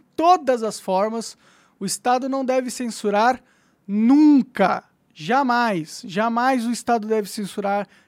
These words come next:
nenhuma opinião, nenhum conteúdo, nada, na dica de nada. Eu sou contra a censura em todas as instâncias, em todas as formas e de todo jeito. Mesmo que, que você consiga fazer um malabarismo na sua mente pra justificar como se a censura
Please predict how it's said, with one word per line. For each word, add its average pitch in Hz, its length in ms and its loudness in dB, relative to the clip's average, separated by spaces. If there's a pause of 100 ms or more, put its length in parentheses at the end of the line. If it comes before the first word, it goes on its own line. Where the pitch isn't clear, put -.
nenhuma 302 540 2
opinião, 226 640 -2 (300)
nenhum 285 400 0
conteúdo, 214 800 -2 (260)
nada, 196 480 2
na 226 200 -4
dica 277 300 -4
de 254 120 -6
nada. 185 500 -2
Eu 196 80 -10
sou 226 260 -10 (280)
contra 320 340 0
a 254 60 -8
censura 254 500 -6 (320)
em 254 100 -6
todas 320 520 0
as 269 100 -4
instâncias, 226 680 -8
em 233 120 -8
todas 311 420 -2
as 247 180 -2
formas 214 440 0
e 240 60 -12
de 233 120 -6
todo 285 480 -4
jeito. 196 460 -4 (580)
Mesmo 370 320 -2
que, 311 380 -4 (160)
que 269 260 -2 (180)
você 240 320 -4
consiga 269 380 -8
fazer 247 220 -4
um 262 40 -2
malabarismo 262 880 0
na 247 80 -4
sua 240 160 -8
mente 226 280 -8
pra 254 140 -4
justificar 240 600 -6
como 247 200 -8
se - 100 -10
a 240 60 -8
censura 247 420 -6